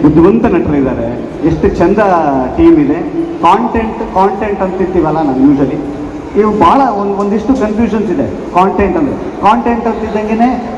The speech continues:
ಆ, ಸ್ವಲ್ಪ ಆರ್ಟಿಸ್ಟಿಕ್ ಆಗಿ ಆಗ್ಬಿಡುತ್ತಾ, ಆ, ತುಂಬ ಕಲಾತ್ಮಕವಾಗಿ ಮಾಡಿಬಿಡ್ತೀವ ಅಂತ ಅನ್ನೋವಂಥದ್ದು.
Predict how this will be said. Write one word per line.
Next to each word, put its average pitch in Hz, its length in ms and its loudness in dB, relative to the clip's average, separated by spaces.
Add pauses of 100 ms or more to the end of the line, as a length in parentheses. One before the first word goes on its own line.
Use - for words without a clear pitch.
ಆ, 202 460 0
ಸ್ವಲ್ಪ 226 220 0
ಆರ್ಟಿಸ್ಟಿಕ್ 208 640 0
ಆಗಿ 185 160 0
ಆಗ್ಬಿಡುತ್ತಾ, 160 720 0 (280)
ಆ, 196 280 0
ತುಂಬ 220 300 0
ಕಲಾತ್ಮಕವಾಗಿ 208 840 0
ಮಾಡಿಬಿಡ್ತೀವ 156 520 0 (280)
ಅಂತ 160 200 0
ಅನ್ನೋವಂಥದ್ದು. - 680 0